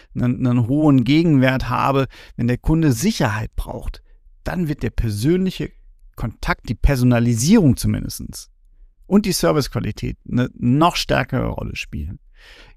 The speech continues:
Eben weil ich wahrscheinlich sehr viele haben be-, werde auf dem Markt, die mich mit A I und Automatisierung betuppen. Ne? Nehmen wir das, gehen wir beim Namen.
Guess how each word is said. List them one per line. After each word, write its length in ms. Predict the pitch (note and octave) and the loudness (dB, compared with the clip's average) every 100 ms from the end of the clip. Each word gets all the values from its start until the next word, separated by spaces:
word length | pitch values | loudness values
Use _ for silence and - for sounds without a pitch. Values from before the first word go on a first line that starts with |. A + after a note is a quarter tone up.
| - | -2
Eben 360 | D#3 E3+ C#3 | 0 2 2
weil 320 | C3+ E3 G3 C#3 | 2 2 2 0
ich 340 | D3+ E3+ - | -4 -4 -4
wahrscheinlich 640 | C3+ - C#3 E3+ E3 - | -4 -2 -2 0 -2 -2
sehr 260 | A#2+ D3+ D#3+ | 0 2 0
viele 920 | - - - - - D#3 D#3 D3+ C3 | -4 -14 -16 -14 -6 -2 2 2 2
haben 420 | C3 D3 D3 D3 | 2 2 2 2
be-, 200 | D3 D3 C#3+ C3 | 2 2 2 2
werde 420 | C3 C#3 C#3+ C3+ | 2 2 2 0
auf 80 | B2+ | 0
dem 120 | B2+ | 0
Markt, 300 | B2 B2+ - | 0 -2 0
die 100 | B2+ | 2
mich 200 | C3 B2 | 2 0
mit 340 | B2 - - - _ - C3 | -4 -4 -20 -20 _ -6 -2
A 340 | B2 - B2 | 0 0 -2
I 120 | C3+ | 0
und 100 | C3 | 0
Automatisierung 640 | B2+ B2+ B2 A2+ A2 B2+ | -2 -4 -4 -4 -4 -4
betuppen. 360 | - - - A#2+ - - | -4 -6 -8 -8 -12 -10
Ne? 280 | F3 G#3 B3 F3 - - | -6 -4 -6 -10 -14 -10
Nehmen 260 | C3 A2+ | -6 -4
wir 120 | - - | -4 -6
das, 140 | G#2+ | -8
gehen 120 | - | -6
wir 100 | A2+ | -4
beim 120 | A#2+ | -2
Namen. 240 | C#3 - | -2 -2